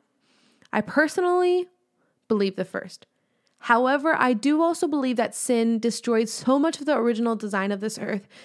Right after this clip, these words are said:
that it's very possible that it was the second. And that is Genesis chapter three, part two. You can follow us on Instagram at the Basic Bible Babe.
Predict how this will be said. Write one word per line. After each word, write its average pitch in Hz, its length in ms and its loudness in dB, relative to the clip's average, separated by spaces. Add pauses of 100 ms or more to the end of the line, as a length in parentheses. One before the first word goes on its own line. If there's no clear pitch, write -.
(120)
that 220 140 0
it's 214 160 -2
very 220 180 4
possible 196 420 -2
that 190 120 -2
it - 100 -4
was 202 120 -10
the 202 100 -10
second. - 400 -6 (100)
And 240 220 4
that 277 240 6
is 359 160 0
Genesis 233 680 -2
chapter - 380 0
three, 185 480 -6 (160)
part 208 520 0 (280)
two. 269 440 2 (200)
You 226 160 4
can 269 180 2
follow 277 360 4
us 311 120 0
on 285 120 0
Instagram 240 640 -2
at 214 140 -4
the 208 60 -4
Basic 220 380 0
Bible 233 260 0
Babe. 214 340 -2